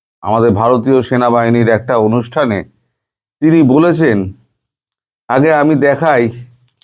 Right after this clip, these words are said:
আপনারা তো আবার উল্টো দেখবেন, তার জন্য আমি এটা মিরর এফেক্টে আমি মোবাইলে আমি এটাকে তুলে রেখে দিয়েছি, এইটা আপনারা দেখুন।"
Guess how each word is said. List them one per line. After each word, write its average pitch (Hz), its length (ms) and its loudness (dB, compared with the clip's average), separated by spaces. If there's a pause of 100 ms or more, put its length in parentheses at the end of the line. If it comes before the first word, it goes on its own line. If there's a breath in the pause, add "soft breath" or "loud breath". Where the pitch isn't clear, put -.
(400)
আপনারা 139 380 0
তো 151 120 0
আবার 160 180 2
উল্টো 156 380 0
দেখবেন, 165 480 2 (840)
তার 123 240 0
জন্য 180 260 2
আমি 156 440 2
এটা 156 160 2
মিরর 151 380 4
এফেক্টে 151 680 -2 (560)
আমি 147 200 0
মোবাইলে 156 680 2
আমি 151 160 0
এটাকে 147 300 -2
তুলে 160 280 -2
রেখে 143 220 0
দিয়েছি, 123 500 -2 (800)
এইটা 165 400 2
আপনারা 120 340 0
দেখুন।" 92 420 -6